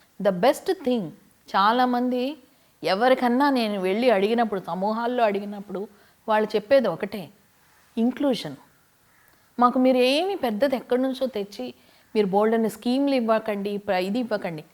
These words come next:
మమ్మల్ని మీలో అంతర్భాగం చేసుకోండి. అది కూడా హుందాగా అంతర్భాగం చేసుకోండి." రెండు వేల పదిహేనులో సంక్షేమం ఆధారంగా, అంటే వెల్ఫేర్ బేస్డ్‌గా మొదలైన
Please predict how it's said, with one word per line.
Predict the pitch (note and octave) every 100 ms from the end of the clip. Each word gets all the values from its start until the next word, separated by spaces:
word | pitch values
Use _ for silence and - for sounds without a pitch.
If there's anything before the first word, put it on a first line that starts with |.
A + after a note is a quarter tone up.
| _ _ -
మమ్మల్ని | G3+ A3+ C4+ C4 B3
మీలో | B3 G3+ G3+
అంతర్భాగం | F3+ E3+ G#3+ F#3+ F3 F3+ G3 G3+
చేసుకోండి. | C3 - E3 C3 A#2+ _ _ _ _ _ _ _ _ - F#3
అది | G3+ B3+
కూడా | C#4 C4+
హుందాగా | B3+ G#3 A#3 B3+ B3 C4 C4 - E3+
అంతర్భాగం | F#3 G3+ F#3 G3+ G3 F#3
చేసుకోండి." | D#3 - D3+ D3 D3+ _ _ _ _ _ _
రెండు | A#3 B3 D#4 F4+
వేల | F4 D#4
పదిహేనులో | - G3 G#3 C4 G#3+ D#3 E3+
సంక్షేమం | E3 G#3 B3+ - E4+ D#4+ D4+ D4 _ _ _ _ -
ఆధారంగా, | G3+ G#3+ A3+ G#3 F3
అంటే | E3 F#3+ B3+
వెల్ఫేర్ | F#3+ A#3+ C4+ - F4 F4
బేస్డ్‌గా | C4 A#3 A#3 A3 G#3 G#3+
మొదలైన | G#3 G3 F#3 F#3+ F#3+ E3+ D#3+